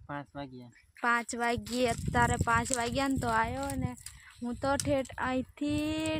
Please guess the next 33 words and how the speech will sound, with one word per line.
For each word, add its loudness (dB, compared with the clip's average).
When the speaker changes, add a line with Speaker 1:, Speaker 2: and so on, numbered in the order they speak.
Speaker 2:
ઠેઠ 2
તઈ 4
સુધી -2
કપાસ -2
વેણી 0
લીધી. -2
અત્યારે 6
આવે, 10
અત્યારે 4
આવે 4
એમ 0
વાટ 0
જોઈ -2
જોઈને -2
સંજુ. -10
Speaker 1:
પણ -6
અમને -2
Speaker 2:
કેમ -2
Speaker 1:
પેલું 4
Speaker 2:
કે 4
સંજુ 0
એવું 4
જ -6
કહીને 2
ગયો 2
એમ. 2
અને 2
દર 6
વખત 4
તમને 2
ખબર 4
જ 0
છે 0